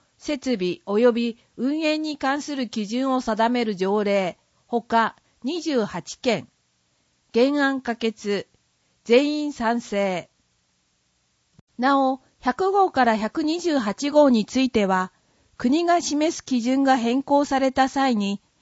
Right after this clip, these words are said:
それに伴う市の条例の改正を、その都度行わないでよいように、条例の規定形式を見直すもので、同様の理由により、条例改正するものについても、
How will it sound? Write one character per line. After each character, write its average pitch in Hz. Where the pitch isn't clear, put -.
そ 226
れ 285
に 330
伴 269
う 185
市 -
の 302
条 254
例 277
の 269
改 240
正 233
を、 226
そ -
の 302
都 320
度 220
行 -
わ 311
な 311
い 302
で 247
よ 254
い 302
よ 269
う 226
に、 214
条 277
例 320
の 302
規 -
定 302
形 302
式 -
を 185
見 180
直 220
す 247
も 233
の 240
で、 185
同 254
様 311
の 302
理 240
由 262
に 262
よ 247
り、 233
条 277
例 320
改 277
正 277
す 254
る 262
も 262
の 277
に 240
つ 247
い 262
て 220
も、 190